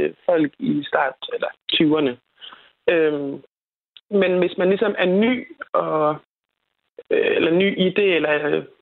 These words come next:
hvad kan man sige, ikke har lyttet til det så meget før, men godt kan, man måske mærker sådan, at det siger en eller anden, så det vil jeg sige, at sådan, det er i tyverne sådan lidt, at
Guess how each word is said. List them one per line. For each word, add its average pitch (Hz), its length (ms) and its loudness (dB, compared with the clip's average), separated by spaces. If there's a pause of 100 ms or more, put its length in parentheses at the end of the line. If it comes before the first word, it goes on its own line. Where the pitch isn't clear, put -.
(280)
hvad - 100 -2
kan 147 100 0
man - 100 -10
sige, 160 140 2
ikke 165 120 2
har 185 140 0
lyttet 190 160 2
til 196 100 0
det 180 100 -4
så 185 60 0
meget 170 200 0 (100)
før, 247 120 0 (100)
men 175 80 0
godt 180 240 -4
kan, 196 100 0 (460)
man 156 280 2
måske 170 240 0
mærker 160 380 0 (120)
sådan, 185 260 0
at 160 160 0
det 170 160 0 (100)
siger 202 200 2
en 185 60 0
eller 170 160 2
anden, 165 200 0
så 202 100 0 (100)
det 196 60 4
vil 190 100 2
jeg 180 100 0 (100)
sige, 208 300 2
at - 140 -2
sådan, 170 380 2
det 208 120 2
er 190 40 4
i 196 220 -2
tyverne 208 440 2
sådan 180 280 0
lidt, 190 160 -2 (520)
at 170 120 -2